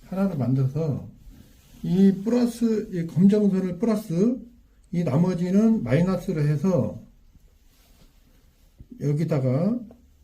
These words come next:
여기 플러스, 여기 마이너스다 이렇게 되면 불이 들어올 거예요.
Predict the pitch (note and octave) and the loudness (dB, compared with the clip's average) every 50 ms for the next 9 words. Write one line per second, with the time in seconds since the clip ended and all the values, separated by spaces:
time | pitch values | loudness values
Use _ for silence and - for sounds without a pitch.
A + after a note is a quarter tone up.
0 | _ _ _ _ - D3 D3 D3 D#3+ D#3 - G3 F#3 F3 F3 E3+ - - A3 A3+ | _ _ _ _ -8 -6 -6 -6 -6 -6 -4 0 2 2 0 0 -2 -2 0 0
1 | A3+ A3+ A#3 - - F3+ D#3+ D#3 D#3+ D3+ B2+ A#2+ A#2+ C#3 D#3+ E3+ F3 E3 E3+ - | 0 0 -2 -4 -6 -6 -6 -6 -4 -6 -4 -2 0 2 2 2 2 0 0 -4
2 | D#3 E3 D#3 D3 C#3 - C3 C3+ C#3 C#3+ D3+ D3 C#3 C3 - - D3+ D#3 C#3+ - | -4 -4 -4 -4 -4 -4 -4 -2 0 0 0 0 0 -2 -2 0 0 0 0 0
3 | - - - - E3+ F3 F3 F3 E3+ D3+ B2+ A2+ G#2+ A#2+ C#3+ F3+ A#3 - | -4 -10 -4 0 2 2 2 2 2 0 2 2 2 0 0 -2 -2 -4